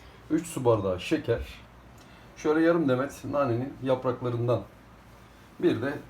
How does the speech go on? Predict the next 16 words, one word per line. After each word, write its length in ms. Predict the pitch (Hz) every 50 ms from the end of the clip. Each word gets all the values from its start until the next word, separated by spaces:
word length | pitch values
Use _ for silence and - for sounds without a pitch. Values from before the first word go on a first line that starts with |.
| - -
buzdolabı 420 | 151 151 139 127 127 117 110 107 -
poşetine 520 | - - 107 - 113 104 - 113 101 98
ihtiyacımız 480 | 92 - - 98 95 90 87 90 87 87
olacak. 340 | 85 85 90 139 156 160 - - - - - - - - - - - - - - - - - - - - - - - - - - - -
Bu 280 | 160 160 160 - - - - - - - - - - - -
değişik 380 | 151 165 165 160 - - - 143
bir 100 | 135 123
yöntem. 460 | 117 113 107 101 - 156 185 254 254 - - - - - - - - - - -
Sağda 360 | - - 147 139 139 143 139
solda 280 | - - 139 135 131 135
gördüğünüz 460 | 135 139 135 123 123 131 127 123 -
tariflerden 600 | 139 127 127 120 - - 127 117 143 139 131 127
biraz 200 | 131 135 131 -
farklı 320 | - 143 131 127 - 131
olacak. 280 | 113 95 87 95 135 - - - - - - - - - - - - - - - - - - - - - - - - -
Nane 460 | 120 135 143 147 156 165 165 165 165